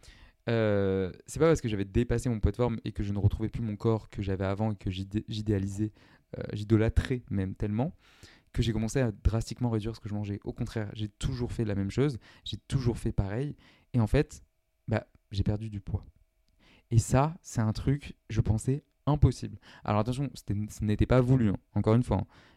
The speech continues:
mais juste j'ai perdu du poids et je comprenais pas, j'étais là, mais qu'est-ce qui se passe ? Pourquoi ? Bah en fait, juste mon corps était bien là où il était, et il s'est dit, « Ok, bon bah, là c'est le poids que tu dois atteindre. » Mais, mais, attention,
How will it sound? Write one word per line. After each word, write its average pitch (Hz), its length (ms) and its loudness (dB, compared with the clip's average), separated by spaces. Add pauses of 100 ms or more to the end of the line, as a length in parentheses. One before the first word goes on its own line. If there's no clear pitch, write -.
mais 104 120 2
juste 135 220 0
j'ai 104 80 6
perdu 110 300 0
du 107 120 -6
poids 139 340 0
et - 60 -6
je - 60 -8
comprenais 104 320 0
pas, 117 180 -4
j'étais 113 160 -6
là, 113 80 -2
mais 98 160 -4 (580)
qu'est-ce - 200 -4
qui - 100 -18
se - 80 -18
passe ? - 480 -4
Pourquoi ? - 360 0 (500)
Bah 110 80 6
en 104 60 8
fait, - 280 2
juste 117 240 -6
mon 107 100 0
corps 123 200 6
était 107 160 2
bien 101 200 2
là 107 100 2
où 98 60 0
il 95 80 0
était, 131 260 0 (360)
et 110 60 0
il 104 40 2
s'est 107 100 0
dit, « 107 180 -4
Ok, - 240 2 (200)
bon 110 140 -4
bah, 101 200 -2 (260)
là 110 240 4
c'est 131 460 0 (280)
le 107 200 2
poids 120 400 2 (100)
que - 100 -2
tu - 120 -8
dois 110 120 4
atteindre. » - 240 -2 (680)
Mais, 123 400 8 (340)
mais, 104 480 4 (140)
attention, 104 500 -4